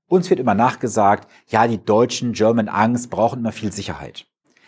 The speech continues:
Die Deutschen sind gar nicht so sicherheitsorientiert, wie uns immer nachgesagt wird. Und ich wäre froh gewesen, wenn meine Eltern und Großeltern damals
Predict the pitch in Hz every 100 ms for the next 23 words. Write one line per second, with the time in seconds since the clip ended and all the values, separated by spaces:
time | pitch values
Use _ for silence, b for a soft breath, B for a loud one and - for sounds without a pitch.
0 | b b 127 165 180 190 185 180 170 143
1 | 170 180 180 147 135 143 139 127 113 85
2 | 76 - 67 - - 57 - - _ _
3 | B B 127 135 147 123 - - 220 190
4 | 107 90 87 76 - b b 107 101 143
5 | 214 - 170 196 196 180 160 190 196 -
6 | - - - - 123 147 165 175